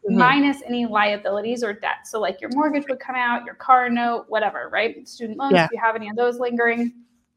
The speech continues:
Speaker 2: And so n-, it, Empower is designed to track your net worth, but it
Speaker 1: Mm-hmm.
Speaker 2: also aggregates how much money you have. So, like, all of your cash, like, like, you have that Relay account that's got, like, four grand
Speaker 1: Right.
Speaker 2: in it. Plus you've got your
Speaker 1: Yeah.
Speaker 2: brick and mortar account that has, like, let's
Speaker 1: Right.
Speaker 2: say another six hundred dollars in it.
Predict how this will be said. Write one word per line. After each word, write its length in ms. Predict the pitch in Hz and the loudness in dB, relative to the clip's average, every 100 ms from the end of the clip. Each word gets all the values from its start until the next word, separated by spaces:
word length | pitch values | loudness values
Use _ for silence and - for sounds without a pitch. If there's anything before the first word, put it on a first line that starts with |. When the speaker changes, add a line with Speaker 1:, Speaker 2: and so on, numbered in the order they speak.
| _ _ _ _ | _ _ _ _
Speaker 2:
And 120 | 277 262 | -4 2
so 100 | 254 | 2
n-, 220 | 254 - | 2 -2
it, 180 | 247 - - 294 | -6 -8 -6 -2
Empower 460 | 262 - 330 359 | 0 4 4 4
is 160 | - 240 | 0 -2
designed 340 | 247 240 240 | 0 0 0
to 60 | 233 | -2
track 280 | - 233 233 | 2 2 2
your 100 | 208 | -8
net 200 | 208 208 | -6 0
worth, 400 | 240 - - _ _ - - 226 | 0 0 -12 _ _ -20 -6 4
but 140 | 254 | 6
it 80 | 185 | 6
Speaker 1:
Mm-hmm. 80 | 202 | 8
Speaker 2:
also 600 | 294 - 262 233 226 233 - _ _ | 8 8 4 6 4 2 -8 _ _
aggregates 720 | 233 226 254 262 226 220 226 - | 6 6 6 2 2 2 0 -8
how 240 | - - 262 | -10 -2 2
much 220 | 277 277 | 2 0
money 180 | 240 240 | -2 0
you 140 | 226 | -2
have. 360 | 226 196 226 277 | 2 4 4 2
So, 120 | 254 | 2
like, 140 | 233 233 | 2 6
all 220 | 240 269 | 8 8
of 100 | 254 | 6
your 100 | 269 | 2
cash, 320 | 254 208 - | 2 -4 -2
like, 240 | 220 - 240 | -6 -4 0
like, 180 | 262 285 | 0 2
you 80 | |
have 140 | 285 285 | 2 6
that 180 | 277 262 | 4 6
Relay 320 | 330 269 233 | 6 6 4
account 160 | 233 | -2
that's 120 | 233 - | -8 -8
got, 120 | 294 | -6
like, 100 | 285 | -6
four 300 | - 285 247 | 4 4 6
grand 240 | 254 285 | 4 4
Speaker 1:
Right. 100 | 269 | 4
Speaker 2:
in 60 | 208 | 0
it. 100 | - - _ - | -6 -12 _ -4
Plus 200 | 277 277 | -4 0
you've 120 | 247 | 2
got 140 | 269 | 4
your 80 | 175 | 4
Speaker 1:
Yeah. 40 | - | 4
Speaker 2:
brick 160 | - | 2
and 140 | 269 254 | 2 0
mortar 260 | 277 277 | 4 4
account 420 | 240 240 226 220 - | 2 -2 -4 -2 -4
that 100 | 233 | -2
has, 320 | 240 240 240 | 2 0 0
like, 140 | 233 190 | -2 2
let's 120 | 180 | 2
Speaker 1:
Right. 40 | |
Speaker 2:
say 120 | 240 | 2
another 220 | 240 233 233 | -2 -2 -4
six 240 | 240 240 | -6 -6
hundred 180 | 240 240 | -2 2
dollars 340 | 269 269 240 | 4 4 2
in 100 | 233 | -2
it. 160 | 233 | -6